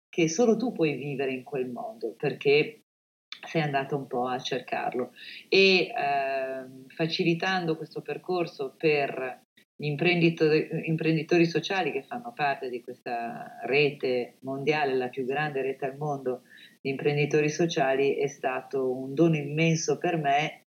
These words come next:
perché, eh, sono tutte persone veramente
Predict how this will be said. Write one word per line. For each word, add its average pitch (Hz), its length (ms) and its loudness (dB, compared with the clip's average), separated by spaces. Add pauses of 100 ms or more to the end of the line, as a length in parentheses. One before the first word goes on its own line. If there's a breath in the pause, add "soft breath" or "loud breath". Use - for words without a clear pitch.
(340)
perché, 147 880 4
eh, 139 220 -8
sono 135 640 -8
tutte 165 340 0
persone 139 800 -2
veramente 147 1000 0